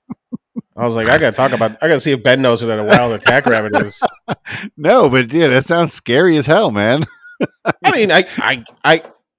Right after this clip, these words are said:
Speaker 1: I don't know if I would eat. Look, we've all been, we're like, I regularly, when I get messed up, have conversations about which animals you would and would not like to, or be prepared or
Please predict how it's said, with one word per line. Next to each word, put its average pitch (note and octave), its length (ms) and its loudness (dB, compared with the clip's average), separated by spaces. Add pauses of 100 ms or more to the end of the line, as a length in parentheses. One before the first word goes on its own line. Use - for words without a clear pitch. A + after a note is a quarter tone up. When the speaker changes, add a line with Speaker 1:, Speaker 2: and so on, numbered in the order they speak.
(220)
Speaker 1:
I - 160 -8
don't B3 160 -4
know B3+ 180 0
if A#3+ 100 -4
I A3+ 140 -2
would A#3 120 -2
eat. A#3 200 -12
Look, C#3 300 -2 (560)
we've C#4 160 -2
all A3 260 8
been, F3 200 -8
we're D#3 100 -2
like, C3 240 -4 (160)
I F3 200 0
regularly, C#3+ 880 0
when B2 120 -10
I B2+ 60 -6
get A#2+ 160 -8
messed A#2+ 260 -6
up, A2 120 -4
have A#2 180 -6
conversations A#2+ 640 -4
about G#2+ 320 -4
which A#2+ 220 -6
animals A#2 420 -2
you A2 120 -4
would A2+ 200 0
and A2 100 -6
would A2 100 -2
not A2+ 200 0 (120)
like A2+ 280 -2
to, - 120 -20 (140)
or B2 100 2
be A#2+ 160 -4
prepared A#2+ 480 -2
or A2 280 -8